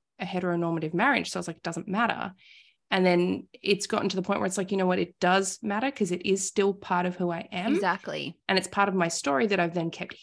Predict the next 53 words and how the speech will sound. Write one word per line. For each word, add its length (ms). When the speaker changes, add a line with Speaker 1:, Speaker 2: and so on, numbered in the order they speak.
Speaker 1:
hidden 580
for 100
fear 360
of 100
people 420
not 260
understanding 680
or 120
being 220
like, 120
Speaker 2:
Mm. 120
Speaker 1:
"What 100
do 60
you 100
mean?" 380
Or 220
the 100
weird 180
questions 360
that 120
they 60
ask 300
when 100
you 60
tell 160
them. 100
So 140
it's 360
one 400
of 80
those 180
things 180
that 100
sort 160
of, 240
I 80
feel 220
like 120
coming 200
out 120
bi 140
was 100
actually 280
less 420
of 80
an 160
issue 320
than 160
coming 240
out 160
as 120
a 60
witch, 560